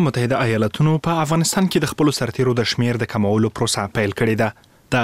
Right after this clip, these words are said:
خبره د واشنگټن پوسټ ورځپاڼې په افغانستان کې د امریکایي او ناټو ځواکونو د عمومي قومندان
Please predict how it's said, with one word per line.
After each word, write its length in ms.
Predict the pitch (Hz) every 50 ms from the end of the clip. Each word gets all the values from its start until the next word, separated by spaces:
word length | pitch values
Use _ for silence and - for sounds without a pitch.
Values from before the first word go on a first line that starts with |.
| 113 -
خبره 260 | - 123 135 135 139
د 60 | 139 131
واشنگټن 360 | 135 120 - 151 127 - 135 123 -
پوسټ 240 | 156 160 - - 151
ورځپاڼې 360 | 139 - - 151 147 143 -
په 120 | 143 131 131
افغانستان 440 | 123 131 127 123 - - 151 151 139
کې 540 | - 147 - - - - - - - - 135
د 60 | 131 123
امریکایي 340 | 123 113 110 - 135 139 139 127
او 40 | 127 120
ناټو 260 | 113 - - 147 131 127
ځواکونو 320 | 131 120 - 143 135 127 127
د 100 | 123 123
عمومي 240 | 120 127 151 170 - 170
قومندان 420 | 160 151 147 147 147 147 143 -